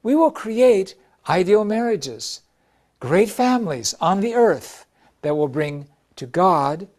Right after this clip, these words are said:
joy here and in the spirit world. Of course, because Jesus is divine,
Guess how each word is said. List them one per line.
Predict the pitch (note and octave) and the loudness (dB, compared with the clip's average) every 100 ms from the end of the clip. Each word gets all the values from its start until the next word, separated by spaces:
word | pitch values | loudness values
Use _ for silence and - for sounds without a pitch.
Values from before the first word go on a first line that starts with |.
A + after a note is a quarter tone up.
| _ _ | _ _
joy | C3 D#3 A3+ A3 B2 F#2+ _ _ _ | -6 0 2 0 -4 -10 _ _ _
here | - E3+ F#3 G3+ A3+ A3 _ _ _ _ - | -6 0 2 2 -2 -10 _ _ _ _ -8
and | D3+ E3+ F#3 F#3+ - - | -4 -4 -4 -6 -12 -14
in | C#3+ | -8
the | D#3+ | -6
spirit | - G#3+ G3+ - | -2 0 0 -2
world. | A2 G2+ - _ _ _ _ _ _ _ | -10 -12 -16 _ _ _ _ _ _ _
Of | E3 | -10
course, | - F#3 A2+ - - - _ - | 0 2 2 -4 -6 -8 _ -12
because | D#3+ G#3 F3+ - | -6 -2 -2 -2
Jesus | F#3+ G3 E3 D3+ | 0 0 0 -4
is | - G#3 F#3+ | 0 0 0
divine, | D#3 C#3+ F#3+ F#3 A2 A2 | -4 0 0 -2 -8 -16